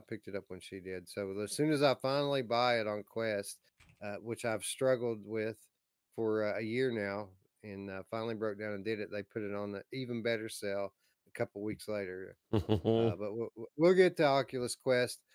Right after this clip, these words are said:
Speaker 1: Uh, Blair Witch V R Deluxe Edition is on sale on the PlayStation Network for twenty-three dollars.
Speaker 2: Phew.
Speaker 1: One of my favorite releases this year.
Speaker 2: Yeah.
Speaker 1: Uh, a, a good price for that.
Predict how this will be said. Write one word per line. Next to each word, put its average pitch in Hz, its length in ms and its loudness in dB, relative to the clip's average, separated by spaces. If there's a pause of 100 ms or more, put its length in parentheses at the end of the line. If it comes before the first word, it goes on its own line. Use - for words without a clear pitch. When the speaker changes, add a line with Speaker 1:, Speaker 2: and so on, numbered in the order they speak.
(180)
Speaker 1:
Uh, 135 160 0
Blair 160 320 6
Witch 196 240 8
V 160 200 6
R 175 200 8
Deluxe 151 380 4
Edition 175 540 2
is 143 220 -2
on 151 200 0
sale 165 540 2
on 135 160 -2
the 135 60 -2
PlayStation 139 640 -2
Network 135 380 -6
for 120 100 -12
twenty-three 127 500 -4
dollars. 131 500 0 (180)
Speaker 2:
Phew. 175 180 0
Speaker 1:
One 120 140 -2
of 123 60 -2
my 113 240 0
favorite 123 320 0
releases 123 480 -2
this 117 260 -4
year. 143 360 -2 (260)
Speaker 2:
Yeah. 67 220 -2
Speaker 1:
Uh, 104 400 -4 (200)
a, 117 40 -8
a 110 40 -10
good 107 240 -6
price 120 300 0
for - 160 -10
that. 123 300 0